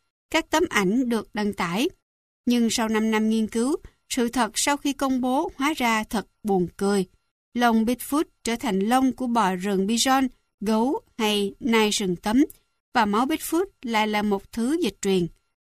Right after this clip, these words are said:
Tại một cuộc họp báo, Coltman đã tiết lộ kết quả các phân tích A D N đối với mẫu lông được cho là của Bigfoot. Nó hoàn toàn phù hợp với lông của bò rừng bison. Loài bò rừng này rất phổ biến trong vùng.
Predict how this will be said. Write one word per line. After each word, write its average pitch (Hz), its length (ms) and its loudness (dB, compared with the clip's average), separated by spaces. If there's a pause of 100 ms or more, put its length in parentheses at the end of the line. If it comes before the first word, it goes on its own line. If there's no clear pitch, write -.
(200)
Tại 226 320 0
một 240 140 2
cuộc 233 220 -4
họp 220 200 -6
báo, 254 300 0 (380)
Coltman 233 640 0
đã 185 220 -2
tiết 330 320 -6
lộ 190 220 0
kết 262 240 -4
quả 196 220 -4
các 285 160 -4
phân 220 200 -6
tích 285 240 -6
A 214 160 -2
D 202 40 -4
N 220 300 0 (360)
đối 247 120 2
với 254 260 0
mẫu 226 220 2
lông 262 320 2
được 196 180 -6
cho 247 140 0
là 220 100 -2
của 196 160 -6
Bigfoot. 285 380 0 (560)
Nó 349 100 6
hoàn 269 200 6
toàn 220 220 -2
phù 220 180 -4
hợp 196 340 -2
với 233 220 -2
lông 220 280 0
của 220 100 -8
bò 196 260 -2
rừng 185 280 -2
bison. 240 380 0 (480)
Loài 254 160 2
bò 240 200 0
rừng 233 280 0
này 214 360 0
rất 311 200 -2 (120)
phổ 196 220 -2
biến 254 340 2
trong 233 220 0
vùng. 214 260 0